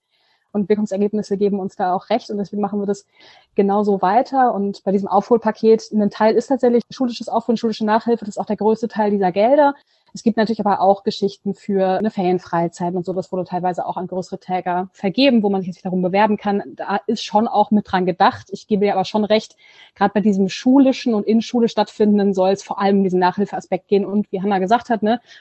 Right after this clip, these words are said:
ohne diese Basiskomponente, ohne eine Basis, auf der ich aufbaue, kann ich auch schlecht lesen lernen. Wenn's mir aber besser geht oder ich mal Sachen aussprechen durfte, habe ich vielleicht auch ein bisschen den Kopf dafür wieder frei. Das zeigen tatsächlich sogar auch, äh, Studien, dass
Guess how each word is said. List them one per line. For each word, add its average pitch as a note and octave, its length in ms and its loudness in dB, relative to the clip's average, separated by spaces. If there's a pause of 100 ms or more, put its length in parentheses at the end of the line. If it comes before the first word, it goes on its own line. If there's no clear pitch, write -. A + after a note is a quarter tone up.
(120)
ohne A3+ 240 4
diese F#3+ 200 0
Basiskomponente, A3+ 1900 0
ohne G#3 240 0
eine F#3+ 320 0 (400)
Basis, A3+ 180 4
auf G3 100 -2
der G#3 100 2
ich - 120 -6
aufbaue, G3+ 440 4
kann A3 200 2
ich G#3+ 120 -2
auch G3 80 -4
schlecht G3+ 260 -2
lesen F#3+ 260 4
lernen. F3+ 440 2
Wenn's F#3 140 -2
mir F#3+ 80 -2
aber F3+ 100 4
besser G#3 280 0
geht G3+ 240 4
oder G3 120 0
ich - 80 -8
mal G3 80 -2
Sachen F3+ 180 -4
aussprechen G3 560 0
durfte, G3 420 -2
habe G3 120 0
ich - 80 -8
vielleicht F#3+ 240 -4
auch F3 60 -6
ein G3+ 60 -2
bisschen F#3+ 180 -2
den F#3 120 -2
Kopf - 460 -8
dafür F#3 240 -2
wieder F3 180 2
frei. E3+ 380 0
Das - 240 -10
zeigen F#3 340 0
tatsächlich F3 320 -6
sogar E3+ 300 -6
auch, - 180 -8
äh, F3 260 -14
Studien, F3+ 600 -2
dass - 260 -16